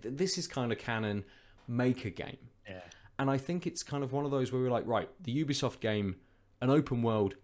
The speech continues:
Speaker 1: multiplayer game, great for either, like, the Clone Wars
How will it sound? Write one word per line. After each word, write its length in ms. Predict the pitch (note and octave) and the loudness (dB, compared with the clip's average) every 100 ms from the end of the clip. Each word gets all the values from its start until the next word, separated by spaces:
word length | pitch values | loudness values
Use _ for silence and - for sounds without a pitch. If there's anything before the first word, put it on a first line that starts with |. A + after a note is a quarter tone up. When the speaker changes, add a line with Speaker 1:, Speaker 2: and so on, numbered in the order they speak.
| - | 0
Speaker 1:
multiplayer 540 | C3 D3 B2 - F2+ F2+ | 2 4 2 0 -2 0
game, 260 | F2 G2 - - - | -4 -4 -10 -20 0
great 260 | A2+ B2 - | 2 2 0
for 380 | A#2 G2+ F2 - | 2 2 2 2
either, 200 | F#2+ F#2 | 0 0
like, 200 | F#2+ - | -4 -4
the 60 | G2+ | -4
Clone 340 | - C3+ C3 | 2 4 6
Wars 560 | B2+ B2+ A2+ A2 - | 6 6 4 2 -2